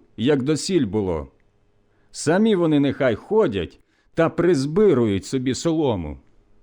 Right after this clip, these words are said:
А вимагайте від них стільки цеглин, скільки й досі вироблювалося. Не поменшуйте нічого, бо вони ліниві, тому і кричать:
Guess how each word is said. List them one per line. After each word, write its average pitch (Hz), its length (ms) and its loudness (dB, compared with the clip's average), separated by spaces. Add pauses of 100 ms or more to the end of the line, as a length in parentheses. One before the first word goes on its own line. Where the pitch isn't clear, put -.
(460)
А 135 120 0
вимагайте 151 840 2
від 180 200 -6
них 117 400 -2 (200)
стільки 180 540 -4
цеглин, 143 580 0 (400)
скільки - 560 0
й 160 80 0
досі 139 460 0
вироблювалося. 101 1000 -2 (680)
Не 127 260 2
поменшуйте 170 920 0
нічого, 143 760 -2 (300)
бо 113 260 0
вони 143 560 2 (680)
ліниві, 127 840 2 (460)
тому 104 320 0
і 131 100 2
кричать: 151 680 -4